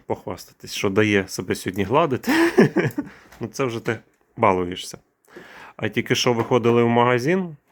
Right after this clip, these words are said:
ну там в нас не було, може, годину, так від нас не відходить. Е, навіть я прийшов, руки помив, носив його на руках, він десь хвилин двадцять в мене на руках був.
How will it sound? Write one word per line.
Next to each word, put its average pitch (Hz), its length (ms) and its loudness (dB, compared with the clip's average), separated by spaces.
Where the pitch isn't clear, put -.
ну 131 140 -2
там 117 140 2
в 107 40 -2
нас 107 240 -2
не 113 80 2
було, 117 300 4
може, 101 260 2
годину, 95 480 2
так - 240 -4
від 117 140 0
нас 135 200 4
не 123 100 4
відходить. 104 580 0
Е, 113 140 6
навіть 113 440 2
я 113 80 4
прийшов, 131 440 0
руки 117 240 0
помив, 123 360 2
носив 113 340 2
його 110 160 4
на 110 140 4
руках, 131 680 0
він 113 80 -4
десь 110 160 -2
хвилин 120 600 2
двадцять 117 420 2
в 117 40 -2
мене 110 180 4
на 110 120 4
руках 101 380 2
був. 85 240 -14